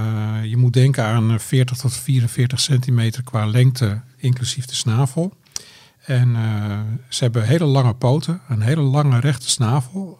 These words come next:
Eh, je hebt de wulp, die heeft die snavel naar beneden, kluut omhoog. Die grutto heeft een hele lange rechte snavel, waarmee die dus heel diep in die weide kan poeren naar, eh, wormen en insecten.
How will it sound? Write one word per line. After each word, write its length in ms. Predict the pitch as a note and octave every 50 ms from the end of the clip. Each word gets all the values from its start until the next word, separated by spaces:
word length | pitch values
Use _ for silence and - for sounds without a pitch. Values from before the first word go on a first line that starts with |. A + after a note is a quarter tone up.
| _
Eh, 100 | - A2+
je 60 | A2+ A#2
hebt 220 | B2+ B2 B2+ B2+ - D#3 -
de 100 | C3+ A#2+
wulp, 400 | A#2+ B2+ C#3+ D#3+ D#3 - - -
die 100 | - A#2+
heeft 160 | A2 - -
die 80 | - A#2
snavel 360 | - - B2 A2 G#2+ - - A#2
naar 100 | A2 G#2+
beneden, 440 | A2 A2+ B2 B2 A#2+ G#2+ A2 G2 -
kluut 280 | - - B2+ B2 -
omhoog. 520 | C3 G#2 G2+ G#2+ A#2+ A#2+ G#2+ - - - - - _
Die 180 | - A2+ A2+ - - -
grutto 360 | - - C#3 B2+ - D3 A2
heeft 200 | A2 A2+ A2 -
een 60 | A2+
hele 180 | G#2+ A#2 A#2 A#2
lange 340 | A#2 A#2+ A#2 A2 G#2 G2 G2
rechte 280 | A2 B2+ B2+ - E3+
snavel, 460 | - - C#3+ C3 B2+ C3 - - D#3+
waarmee 320 | C#3 B2 B2+ A#2+ A2+ A2+ A2+
die 80 | A2+ A2
dus 200 | A2+ A2+ G#2 -
heel 400 | - F#2+ - D3+ D#3+ D3+ C3+ B2
diep 260 | B2 - D3+ D3+ -
in 380 | - - C#3+ B2 A#2+ A#2+ A2 G#2+
die 180 | G#2 A2+ A2 G#2+
weide 720 | A2+ A#2 B2 B2 A#2+ A2 A2+ A2 A2 G#2+ G#2+ A2 A2 A2 -
kan 200 | - A#2+ A2+ G#2+
poeren 420 | - - C#3 C3 C3 A#2 A2+ G#2+
naar, 300 | A2 G#2+ G#2 G#2 G#2 G#2+
eh, 80 | G#2+ G#2+
wormen 380 | G#2 G#2 A2 B2 C3 B2+ A#2+
en 80 | A2 G2+
insecten. 560 | G#2 G#2 G#2 - - C3+ B2+ - - E3+ F3+